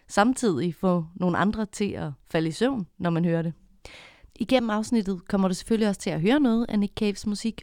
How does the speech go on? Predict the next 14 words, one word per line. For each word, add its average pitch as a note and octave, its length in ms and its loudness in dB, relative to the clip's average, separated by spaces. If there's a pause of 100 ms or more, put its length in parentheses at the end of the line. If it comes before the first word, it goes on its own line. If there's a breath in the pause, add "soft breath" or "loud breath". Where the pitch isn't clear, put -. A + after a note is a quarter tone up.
(160)
og A#3 320 4 (400 soft breath)
du G3+ 60 -2
kommer G3 220 2
også G3+ 120 -2
til G#3 100 -4
at G3 100 0
høre G3 220 2 (100)
eksklusive, F#3 840 -4
øh, E3 140 -4
bidder F#3+ 400 -2 (100)
fra E3+ 280 -6 (180)
det F3 100 -4
her E3 160 -2 (160)
pressemøde. D#3 680 -4